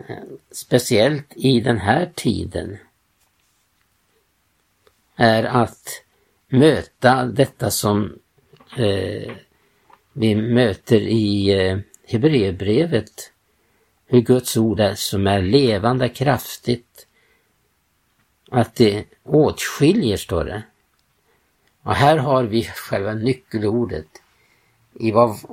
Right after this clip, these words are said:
i vad Gud vill att vi ska få uppleva ett, ett, eh, åtskiljande.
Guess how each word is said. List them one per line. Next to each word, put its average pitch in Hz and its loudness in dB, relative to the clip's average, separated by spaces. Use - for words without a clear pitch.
i 110 -2
vad 107 2
Gud 143 0
vill 127 0
att 120 -2
vi 98 -6
ska 92 -2
få - -10
uppleva 123 -2
ett, - -6
ett, 107 -6
eh, 101 0
åtskiljande. 110 -4